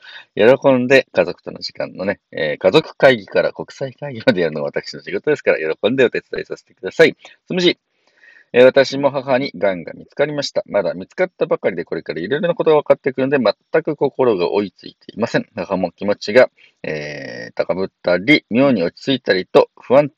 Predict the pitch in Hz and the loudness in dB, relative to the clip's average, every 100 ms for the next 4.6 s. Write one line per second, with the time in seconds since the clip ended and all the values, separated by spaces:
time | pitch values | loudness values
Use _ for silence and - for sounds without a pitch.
0 | _ 113 113 151 - - 80 78 107 98 | _ -2 0 0 -2 -6 -6 -6 -6 -8
1 | _ - 98 _ _ - 107 117 - _ | _ -20 -20 _ _ -12 0 0 0 _
2 | _ - 90 80 73 - 92 135 156 151 | _ -4 -2 -2 -6 -4 4 6 4 -2
3 | - 135 131 120 - 90 87 85 - 101 | -2 4 4 4 -4 -10 -10 -12 -14 -14
4 | 92 - 95 85 - | -14 -12 -10 -4 0